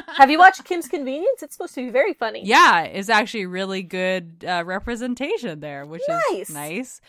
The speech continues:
Speaker 2: And I, and I hope, I think Little Mosque on the Prairie, they had actually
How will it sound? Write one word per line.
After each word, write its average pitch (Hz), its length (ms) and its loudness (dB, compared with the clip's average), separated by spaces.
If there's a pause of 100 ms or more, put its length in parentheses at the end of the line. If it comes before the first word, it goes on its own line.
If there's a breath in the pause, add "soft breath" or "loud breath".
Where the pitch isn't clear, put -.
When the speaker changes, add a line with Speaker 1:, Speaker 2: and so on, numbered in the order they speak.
(120 soft breath)
Speaker 2:
And 220 160 0
I, 226 120 -2 (300)
and 220 140 -4
I 220 120 2
hope, 311 420 0
I 220 100 0
think 254 260 -8
Little 254 220 -4
Mosque 233 240 -4
on 226 100 -10
the 220 80 -10
Prairie, 214 500 -4
they 165 260 -8
had 190 300 0
actually 185 520 -6